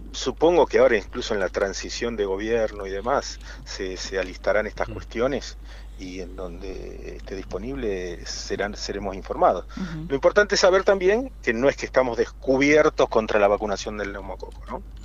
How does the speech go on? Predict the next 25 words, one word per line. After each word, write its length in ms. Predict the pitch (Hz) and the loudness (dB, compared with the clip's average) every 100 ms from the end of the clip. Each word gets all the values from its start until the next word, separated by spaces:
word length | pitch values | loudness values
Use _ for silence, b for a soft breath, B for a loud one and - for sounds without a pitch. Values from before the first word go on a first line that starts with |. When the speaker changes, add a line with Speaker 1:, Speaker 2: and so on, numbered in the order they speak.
| 123 | -4
Speaker 2:
Ujú. 200 | 110 113 | -4 4
Speaker 1:
Hay 200 | 123 120 | 6 6
otras 220 | 110 120 | 6 6
vacunas, 500 | 127 127 160 214 - | 6 4 2 0 0
hay 60 | 107 | -4
que 100 | 101 | -4
seguir 220 | - 110 | -6 -6
usándolas 640 | 127 160 175 208 254 - - B B B B | -4 -4 0 2 0 -2 -14 B B B B
y 220 | - 175 254 | -4 -2 -2
hasta 240 | - 123 | 0 0
que 100 | 120 | 0
esta 160 | - 123 | 0 2
llegue, 400 | - 147 156 196 - - b b - | 2 2 0 -2 -8 -16 b b -8
eh, 160 | 107 101 | -4 -2
será 240 | - 110 | 2 2
complementaria, 1040 | 113 110 120 117 120 120 156 156 160 170 | 2 -2 2 4 4 4 6 6 6 6
habrá 260 | 147 110 117 | 6 6 4
una 180 | 113 107 | 2 2
transición 640 | 104 101 107 - 127 127 107 | 2 0 -4 -2 2 2 0
entre 280 | 92 92 - - 98 | -4 -10 -12 -14 -6
las 140 | 90 | -4
vacunas 360 | 98 - 104 - | -4 -6 -8 -2
que 160 | 147 | 2
hay 180 | 127 170 - B B B - | 2 0 -10 B B B -10
y 420 | 104 107 104 104 | -6 -6 -6 -6